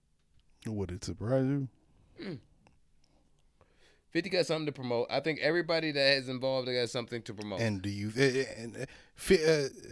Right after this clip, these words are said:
Speaker 2: But
Speaker 1: me
Speaker 2: what I
Speaker 1: being
Speaker 2: will,
Speaker 1: the
Speaker 2: but, but,
Speaker 1: stand.
Speaker 2: but, but
Speaker 1: Wait,
Speaker 2: what I
Speaker 1: wait.
Speaker 2: will say, but what, what I will say.
Speaker 1: Wait, me being the stand.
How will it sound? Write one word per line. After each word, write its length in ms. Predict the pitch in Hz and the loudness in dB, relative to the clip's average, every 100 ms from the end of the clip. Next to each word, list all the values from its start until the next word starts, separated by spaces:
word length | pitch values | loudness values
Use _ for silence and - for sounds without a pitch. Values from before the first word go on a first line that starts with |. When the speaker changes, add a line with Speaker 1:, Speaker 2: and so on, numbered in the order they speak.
| 131 | 2
Speaker 2:
But 300 | 151 190 143 | 6 6 6
Speaker 1:
me 80 | 135 | 6
Speaker 2:
what 100 | 190 | 6
I 80 | 160 | 6
Speaker 1:
being 280 | 190 190 165 | 6 6 6
Speaker 2:
will, 60 | |
Speaker 1:
the 40 | 143 | 4
Speaker 2:
but, 60 | |
but, 60 | 131 | 4
Speaker 1:
stand. 340 | 165 147 135 | 2 4 2
Speaker 2:
but, 60 | 139 | 2
but 100 | 131 | 0
Speaker 1:
Wait, 120 | 135 | 6
Speaker 2:
what 60 | 196 | 8
I 60 | 160 | 8
Speaker 1:
wait. 80 | 170 | 8
Speaker 2:
will 120 | 165 | 6
say, 200 | 160 123 | 6 4
but 220 | 120 127 | 6 2
what, 240 | 120 135 | 2 -2
what 260 | 95 135 175 | -2 -4 -2
I 160 | - 165 | 4 6
will 280 | 165 165 170 | 6 2 0
say. 340 | - 147 95 - _ _ - | -2 -4 -4 -12 _ _ -16
Speaker 1:
Wait, 200 | 320 - _ - | -16 -18 _ -20
me 140 | - - | -20 -20
being 180 | - - | -20 -20
the 60 | - | -18
stand. 200 | - - | -18 -18